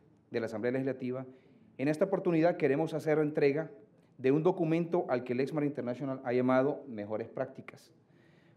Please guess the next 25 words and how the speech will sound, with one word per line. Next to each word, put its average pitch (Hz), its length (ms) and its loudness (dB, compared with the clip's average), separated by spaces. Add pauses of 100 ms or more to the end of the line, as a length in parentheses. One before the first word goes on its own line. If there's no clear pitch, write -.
con 185 180 6
el 208 80 8
propósito 208 500 4
de 180 120 2
contribuir 143 720 2
a 147 60 -2
reducir 131 580 0
los 135 200 2
volúmenes 143 440 2
de 151 80 2
papel 156 580 -2
que 127 140 -4
se 120 80 -4
imprime 151 560 -2
y 135 80 -2
o 123 100 2
fotocopia 143 640 -2 (260)
dentro 139 380 2
de 127 60 0
la 120 60 0
institución, 117 640 -8 (680)
manteniendo 160 600 2
de 190 80 2
esta 196 180 0
manera 170 520 0